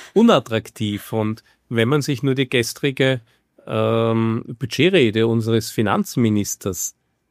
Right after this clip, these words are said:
anschaut oder anhört, die immerhin, äh, knapp eineinhalb Stunden gedauert hat, hier ist kein einziges Mal Bezug genommen worden auf die Leute, die Steuern zahlen,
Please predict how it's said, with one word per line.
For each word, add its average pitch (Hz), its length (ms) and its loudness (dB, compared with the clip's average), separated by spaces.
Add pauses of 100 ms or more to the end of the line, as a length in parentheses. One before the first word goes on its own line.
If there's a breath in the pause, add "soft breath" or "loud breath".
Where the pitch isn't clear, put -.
(120)
anschaut 101 840 0
oder 110 280 -2
anhört, 104 800 0
die 120 140 0
immerhin, 131 540 2 (320 loud breath)
äh, 113 320 4
knapp 110 280 -2
eineinhalb 117 520 0
Stunden 139 480 0
gedauert 90 480 -2
hat, 156 300 0 (280 soft breath)
hier 151 200 4
ist - 180 -2
kein 131 240 2 (100)
einziges 147 680 0
Mal 104 380 2
Bezug 120 460 -4
genommen 120 500 4
worden 113 460 2 (240 soft breath)
auf 117 300 0 (140)
die 160 140 4
Leute, 113 600 2 (160)
die 104 80 -10
Steuern 101 540 -2
zahlen, 147 560 2